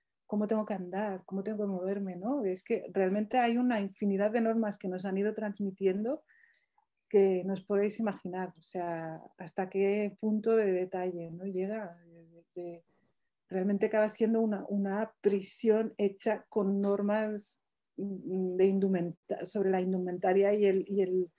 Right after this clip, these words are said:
y el movimiento y el des-, no sé, acaban, ya digo, como, eh, convirtiéndote en, en, en una extraña, eh, en relación a tu propio cuerpo, ¿no? O tu cuerpo,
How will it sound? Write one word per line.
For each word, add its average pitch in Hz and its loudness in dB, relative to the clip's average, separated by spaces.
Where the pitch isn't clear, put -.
y 208 2
el 196 4
movimiento 202 2
y 214 0
el 190 4
des-, 190 0
no 202 -8
sé, 180 0
acaban, 214 0
ya 208 6
digo, 196 6
como, 190 -2
eh, 151 -2
convirtiéndote 220 4
en, 220 0
en, 196 -4
en 196 -6
una 202 0
extraña, 233 2
eh, 190 -2
en 196 -4
relación 196 0
a 226 -4
tu 196 -2
propio 190 -2
cuerpo, 165 -10
¿no? 190 -6
O 185 -8
tu 180 -16
cuerpo, 190 -4